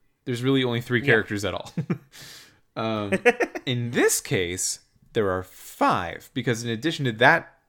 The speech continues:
Speaker 1: group of three people from case, uh, three, there was also a group of one person from case one, uh,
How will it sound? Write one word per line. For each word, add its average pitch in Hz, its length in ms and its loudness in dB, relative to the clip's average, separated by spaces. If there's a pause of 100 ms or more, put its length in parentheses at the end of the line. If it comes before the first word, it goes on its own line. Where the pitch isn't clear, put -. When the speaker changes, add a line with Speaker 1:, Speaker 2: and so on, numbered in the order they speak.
Speaker 1:
group 104 480 -2 (180)
of 98 200 -2
three 107 280 -2
people 98 300 -4
from 92 320 -8 (100)
case, - 540 -6
uh, 85 420 -4
three, 87 480 -6 (600)
there 127 160 4
was 123 220 0
also 117 840 0 (500)
a 107 180 0
group 127 280 0
of 101 280 -2
one 127 640 -2
person 120 440 0
from 110 180 -8
case - 360 -4
one, 117 440 -2 (320)
uh, 101 220 -2